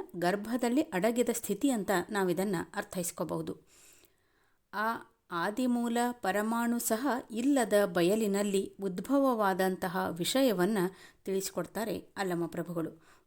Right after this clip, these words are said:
ಒಂದು ಬಗೆಯ ಬಣ್ಣ ತಲೆದೋರಿತ್ತು ಅಂತ ಹೇಳುವಲ್ಲಿ ಆದಿಮೂಲ ಪರಮಾಣುವಿನ ಉಗಮದ ಸುಳಿವನ್ನ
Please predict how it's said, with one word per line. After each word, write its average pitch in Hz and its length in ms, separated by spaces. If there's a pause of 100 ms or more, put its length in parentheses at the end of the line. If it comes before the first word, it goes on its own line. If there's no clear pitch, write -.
ಒಂದು 196 260
ಬಗೆಯ 214 380 (180)
ಬಣ್ಣ 196 420
ತಲೆದೋರಿತ್ತು 214 1040 (240)
ಅಂತ 190 180
ಹೇಳುವಲ್ಲಿ 180 720 (380)
ಆದಿಮೂಲ 220 840
ಪರಮಾಣುವಿನ 214 920 (380)
ಉಗಮದ 247 480
ಸುಳಿವನ್ನ 277 540